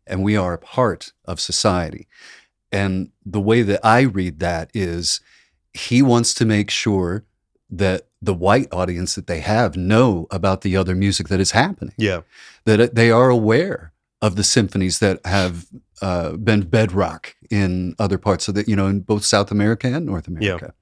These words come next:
Speaker 2: Yeah.
Speaker 1: Um, he said, "The idea of devoting this year's festival to diversity quickly prompted pushback.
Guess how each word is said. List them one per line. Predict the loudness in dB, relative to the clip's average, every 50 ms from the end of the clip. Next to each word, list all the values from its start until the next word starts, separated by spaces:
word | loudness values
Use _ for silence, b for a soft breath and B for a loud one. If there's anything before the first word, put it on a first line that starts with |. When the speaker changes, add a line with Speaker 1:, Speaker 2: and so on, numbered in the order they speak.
| _ _ -6
Speaker 2:
Yeah. | -4 -4 -4 -6 B B B B B B B B B B B 0
Speaker 1:
Um, | 4 4 6 6 4 4 2 0 -4 -8 _ _ _ _ _ _ _ _ _ _ _
he | -2 -2
said, | 0 2 2 4
"The | 4 6
idea | 6 4 4 4 4 4
of | 4 2
devoting | 0 2 2 4 4 4 2 2
this | 0 0 0 0
year's | 0 0 0 0
festival | 2 2 2 2 0 -2 -4 -4 -2
to | -2 -2
diversity | -2 0 0 0 0 -2 -2 -2 -2 -4 -4
quickly | -4 -4 -4 -4 -4 -4 -6 -6
prompted | -6 -4 -4 -4 -4 -4 -6 -10 -12 -12
pushback. | _ -6 -4 -4 -4 -2 -2 -2 -2 -2 -2 -6